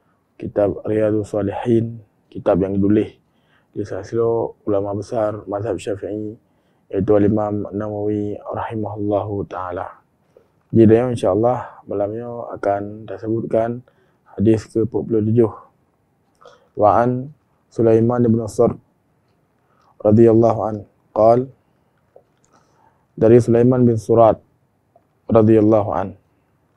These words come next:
beliau mengatakan, "Kuntu jalisan ma'an Nabi sallallahu alaihi wasallam wa rajulan yastabani wahadahuma qadih mara wajhuhu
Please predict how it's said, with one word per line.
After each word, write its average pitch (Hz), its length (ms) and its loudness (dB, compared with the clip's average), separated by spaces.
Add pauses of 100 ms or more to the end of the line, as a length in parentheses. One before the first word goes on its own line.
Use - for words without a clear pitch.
(840)
beliau 131 320 6
mengatakan, 113 720 -4 (960)
"Kuntu 127 320 8
jalisan 123 480 6
ma'an 113 240 0
Nabi 117 240 6
sallallahu 110 640 0
alaihi 107 320 2
wasallam 107 640 4 (400)
wa 110 160 -2
rajulan 117 640 4 (400)
yastabani 127 1120 4 (320)
wahadahuma 120 800 0
qadih 113 480 4 (560)
mara 123 400 4
wajhuhu 120 720 2